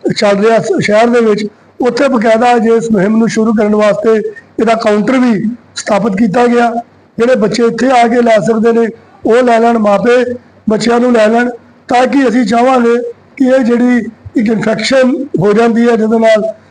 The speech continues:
ਅ, ਲੂਜ਼ ਮੋਸ਼ਨਸ ਔਰ ਦਸਤ ਵਗੈਰਾ ਹੁੰਦੇ ਨੇ, ਇਹਨਾਂ 'ਤੇ ਰੋਕਥਾਮ ਕੀਤੀ ਜਾਏ ਔਰ ਡੀਹਾਈਡਰੇਸ਼ਨ ਜਿਹੜੀ ਆ, ਉਹ ਠੀਕ ਰਵੇ। ਇਹਨਾਂ ਚੀਜ਼ਾਂ ਲਈ ਸਾਡਾ ਸਿਹਤ ਵਿਭਾਗ ਹਮੇਸ਼ਾ ਤਿਆਰ ਆ ਔਰ ਸਾਡੀ ਸਰਕਾਰ ਦੀ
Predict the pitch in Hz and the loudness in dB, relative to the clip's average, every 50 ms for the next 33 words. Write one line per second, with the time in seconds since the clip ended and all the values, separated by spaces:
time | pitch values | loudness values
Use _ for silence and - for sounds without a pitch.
0 | _ _ _ - 226 214 214 208 208 226 226 233 214 208 220 202 - 226 226 226 | _ _ _ -4 -2 -2 0 0 0 0 2 2 2 2 2 0 0 0 0 2
1 | 220 214 202 180 208 208 202 - 240 208 214 214 214 220 202 190 196 214 233 233 | 2 0 0 0 -2 -2 -2 -2 -2 0 0 2 2 2 0 2 0 0 2 2
2 | 226 214 196 214 - - _ _ - - 262 277 285 269 269 240 226 220 208 185 | 0 -2 -4 -6 -14 -20 _ _ -4 -2 0 2 2 2 2 0 0 0 0 0
3 | 165 226 226 220 196 214 208 165 220 220 214 226 226 233 226 233 - _ _ _ | 0 -2 -2 0 0 -2 0 0 2 2 2 2 0 0 -2 -6 -10 _ _ _
4 | _ - - 233 226 196 226 240 226 226 220 208 214 220 208 160 220 220 208 214 | _ -4 -2 0 0 2 2 2 2 2 0 0 0 -2 -2 -2 0 0 0 0
5 | 208 208 214 208 202 196 180 - - - _ _ _ _ _ - - 226 196 165 | 0 2 2 2 2 0 -2 -4 -10 -16 _ _ _ _ _ -6 -4 -4 -2 0
6 | 214 220 208 226 226 233 240 240 240 233 233 240 240 - - - _ - 254 262 | 0 0 0 0 0 2 2 2 0 0 -2 -6 -8 -10 -12 -14 _ -2 0 0
7 | 285 277 220 226 226 208 233 233 226 226 233 - 208 214 208 226 220 - - 220 | 0 0 0 0 0 0 0 0 0 0 0 0 0 0 0 0 0 0 0 0
8 | 233 247 220 226 226 208 208 208 208 208 208 208 208 - _ _ - - 202 220 | 0 2 2 0 0 0 2 2 2 0 0 -2 -6 -10 _ _ -8 -4 -2 0
9 | 233 262 247 - 269 277 240 208 - - - - _ _ _ _ - - 214 214 | 2 0 0 0 0 0 0 0 0 -4 -10 -10 _ _ _ _ -6 -2 0 2
10 | 214 226 240 247 254 269 320 359 359 247 247 233 - 240 226 220 262 285 - 233 | 2 2 2 2 2 0 0 0 -2 -2 -2 -2 0 -2 0 0 0 0 0 -2
11 | 226 202 233 220 214 226 226 226 233 254 254 | -2 0 0 2 2 2 2 2 2 0 0